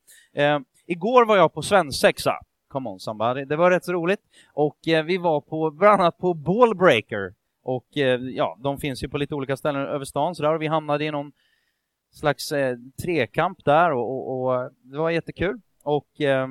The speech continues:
speciellt när man vinner, då är det jättekul. Ehm, och så var det bland annat, då skulle man sparka fotboll. La upp fotbollen här, så hade man åtta sekunder på sig, så skulle man, eh, göra en straffspark då, och så var det en, eh, en datoriserad, eh, ja, målvakt som var, han var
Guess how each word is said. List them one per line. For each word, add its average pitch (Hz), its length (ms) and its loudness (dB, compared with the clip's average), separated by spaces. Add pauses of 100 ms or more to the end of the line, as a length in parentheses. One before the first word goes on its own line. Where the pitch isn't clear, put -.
speciellt 165 440 -4
när 175 60 -8
man 165 140 -2
vinner, 151 360 -4
då 151 160 -6
är 170 60 -4
det 156 60 -4
jättekul. 156 460 -8 (160)
Ehm, 131 460 -2 (480)
och 185 140 0
så 247 140 0
var 240 160 4
det 196 60 4
bland 196 180 6
annat, 165 160 4
då 175 80 -8
skulle 208 180 -8
man 190 120 0
sparka 165 360 2
fotboll. 175 560 -2
La 143 120 0
upp 196 140 -2
fotbollen 196 400 0
här, 170 120 2
så 139 100 -2
hade 175 140 2
man 165 140 -8
åtta 185 300 -2
sekunder 165 340 -8
på 165 220 -6
sig, 180 100 -8
så 165 40 -6
skulle 160 220 -8
man, 143 240 -2
eh, 117 500 -12
göra 151 180 2
en 120 80 -4
straffspark - 680 -2
då, 135 100 -8
och 127 100 -8
så 135 100 -10
var 120 160 -6
det 123 80 -4
en, 120 120 -10 (640)
eh, 95 380 -8
en 123 120 -12
datoriserad, 117 760 -4
eh, 107 60 -6 (600)
ja, 107 120 -10
målvakt 104 520 -12
som 101 180 -16
var, 104 340 -16
han 117 140 -12
var 151 180 -16